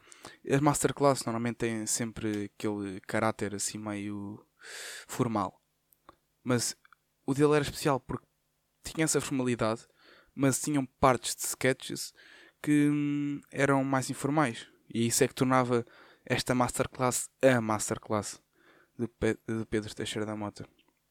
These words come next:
Era como é que ele pegou na ideia de desconhecidos e lembrou-se: em caso de conversas com desconhecidos, conversas em que somos obrigados a ter, ah,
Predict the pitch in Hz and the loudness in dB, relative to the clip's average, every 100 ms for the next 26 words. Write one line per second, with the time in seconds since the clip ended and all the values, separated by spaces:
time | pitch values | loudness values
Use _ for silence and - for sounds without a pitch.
0 | _ _ _ _ - - _ _ _ _ | _ _ _ _ -14 -14 _ _ _ _
1 | _ _ 123 123 120 _ _ _ _ - | _ _ 0 0 0 _ _ _ _ 0
2 | 147 147 160 - 151 147 120 - _ _ | 0 2 2 2 0 2 2 0 _ _
3 | _ _ _ _ _ 127 131 135 127 127 | _ _ _ _ _ 2 4 6 4 2
4 | 120 - - 139 - 123 - - - _ | -4 -6 -4 -2 0 -2 -4 -16 -20 _
5 | _ _ _ _ _ _ _ _ _ - | _ _ _ _ _ _ _ _ _ 2
6 | 147 143 123 110 - - _ _ _ _ | 4 4 4 2 -2 -10 _ _ _ _
7 | _ _ _ _ _ - 151 - 160 151 | _ _ _ _ _ -6 -4 2 2 2
8 | - - 127 135 - - 113 - 113 - | -2 -2 0 0 0 -4 -4 -6 -8 -8
9 | 104 - - _ - 147 160 151 151 139 | -10 -16 -20 _ 2 2 4 2 0 2
10 | - 175 151 131 131 120 113 107 127 - | 2 2 2 2 4 4 4 0 -2 -2
11 | _ _ _ _ _ _ _ _ _ _ | _ _ _ _ _ _ _ _ _ _
12 | _ _ _ _ _ _ _ _ - 143 | _ _ _ _ _ _ _ _ -4 -4